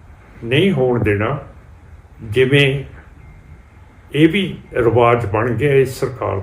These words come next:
ਦਾ ਕਿ ਝੂਠੇ ਮੁਕਾਬਲੇ ਕਾਫੀ ਥਾਈਂ ਕਰਨੇ ਸ਼ੁਰੂ ਕਰ ਦਿੱਤੇ ਹੈ ਸਾਡੀ ਪੁਲਿਸ ਨੇ।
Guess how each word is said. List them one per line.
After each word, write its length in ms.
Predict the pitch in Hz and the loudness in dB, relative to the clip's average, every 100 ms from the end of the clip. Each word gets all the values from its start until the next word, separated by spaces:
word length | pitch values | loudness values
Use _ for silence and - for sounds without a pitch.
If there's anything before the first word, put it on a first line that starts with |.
| - | -6
ਦਾ 160 | 123 160 - - - - - - - - | -8 -8 -16 -20 -20 -20 -20 -20 -16 -6
ਕਿ 80 | 151 - | -6 -4
ਝੂਠੇ 380 | 147 110 - 139 | -4 -4 -4 -4
ਮੁਕਾਬਲੇ 720 | 139 123 117 117 104 113 143 151 - - - - - - - - - - - - - - - - - | -4 -4 0 0 0 0 0 -4 -14 -20 -20 -20 -20 -20 -20 -20 -20 -20 -20 -20 -20 -20 -20 -20 -6
ਕਾਫੀ 360 | 123 139 - 190 - | -2 -2 -2 -4 -4
ਥਾਈਂ 440 | - 117 117 127 143 - - - - - - - | -8 -6 -4 -4 -6 -10 -20 -20 -20 -20 -6 -2
ਕਰਨੇ 340 | 120 127 131 | -2 0 -4
ਸ਼ੁਰੂ 280 | 127 147 156 | -4 -6 -6
ਕਰ 240 | 151 120 113 | -4 -4 0
ਦਿੱਤੇ 460 | 135 131 151 131 | -2 0 2 2
ਹੈ 200 | 110 135 - - - - - - - - - - | 2 -4 -10 -20 -20 -20 -20 -20 -20 -20 -20 -20
ਸਾਡੀ 340 | - 131 127 123 | -4 -2 -2 -4
ਪੁਲਿਸ 480 | 123 120 110 - - | -4 -4 -4 -8 -12
ਨੇ। 140 | 90 | -12